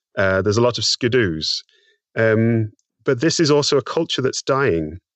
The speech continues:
because the more that the, the climate affects the temperature in Greenland, then tragically the, the, the way of life of the hunter is being far more, well, it's under threat.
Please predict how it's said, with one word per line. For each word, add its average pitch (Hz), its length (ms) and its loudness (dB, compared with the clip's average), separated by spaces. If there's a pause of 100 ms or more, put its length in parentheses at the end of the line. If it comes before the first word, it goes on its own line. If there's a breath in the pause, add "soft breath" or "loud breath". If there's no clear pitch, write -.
(640)
because 123 320 0
the 123 100 -4
more 127 380 4
that 120 220 -2
the, 104 360 2
the 98 100 -4
climate 127 600 0
affects - 540 -4
the 95 360 2
temperature 101 480 -2
in 87 100 0
Greenland, 85 480 0 (640 soft breath)
then 113 220 4
tragically 113 580 -2
the, 104 280 2 (100)
the, 107 80 2
the 104 160 0
way 120 160 4
of 110 140 0
life 107 240 0
of 95 100 -10
the - 80 -4
hunter 127 400 -2 (800)
is 101 240 0
being 107 440 2 (140)
far 117 360 0
more, 104 380 4 (340 loud breath)
well, 110 140 2
it's 123 120 -2
under 135 180 2
threat. - 440 -4